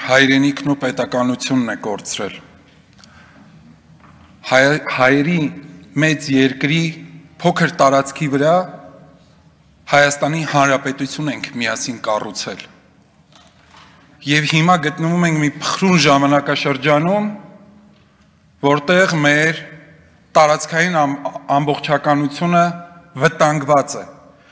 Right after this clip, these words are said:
Մենք ինչ ենք անում։ Մենք արտաքին թշնամուն թողած, ներսում իրար հետևից ենք ընկել։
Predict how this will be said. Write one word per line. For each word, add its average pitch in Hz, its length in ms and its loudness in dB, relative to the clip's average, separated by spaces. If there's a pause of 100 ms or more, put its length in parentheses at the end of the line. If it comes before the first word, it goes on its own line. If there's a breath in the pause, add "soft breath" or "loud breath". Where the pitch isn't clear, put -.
(220 soft breath)
Մենք 143 300 -4
ինչ 190 300 -2
ենք 113 280 -6
անում։ 104 260 -6 (800 soft breath)
Մենք 151 300 0
արտաքին 175 640 2
թշնամուն 160 600 0
թողած, 156 480 2 (720 soft breath)
ներսում 147 460 0
իրար 156 260 0
հետևից 131 500 -6
ենք 117 240 -10
ընկել։ 101 320 -18